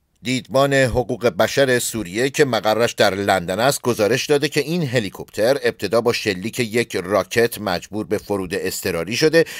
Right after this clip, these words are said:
و راکت دوم آن را نابود کرده است. گفته می‌شود بالگرد ارتش روسیه ده سرنشین داشته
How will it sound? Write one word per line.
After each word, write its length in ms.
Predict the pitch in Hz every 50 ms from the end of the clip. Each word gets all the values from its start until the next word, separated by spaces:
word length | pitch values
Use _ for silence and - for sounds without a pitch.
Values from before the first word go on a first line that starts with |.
| - -
و 200 | 107 123 139 160
راکت 540 | 160 151 160 160 113 - - 120 110 - 120
دوم 680 | 110 104 76 76 110 107 98 - - 120 131 139 135
آن 240 | - - 110 104 95
را 160 | 101 104 101
نابود 580 | 107 110 107 107 107 98 80 76 - 71 71 -
کرده 340 | - - 64 58 - - -
است. 360 | - - - - - - - _ _ _ _ _ _ _ _ _ _ _ _
گفته 260 | - 104 101 - 135 151
می‌شود 600 | 180 170 - 190 180 185 180 147 117 92 95 110
بالگرد 800 | 135 135 127 117 110 104 101 85 80 135 143 143 143 135 117 143
ارتش 560 | 147 131 117 107 98 90 - - 110 - -
روسیه 680 | 127 127 113 113 117 107 - - - 110 120 131 147
ده 440 | 147 104 87 92 139 151 160 135 -
سرنشین 680 | - - - 139 117 92 87 90 87 - - 131 143 143
داشته 400 | 143 175 160 - - 185 185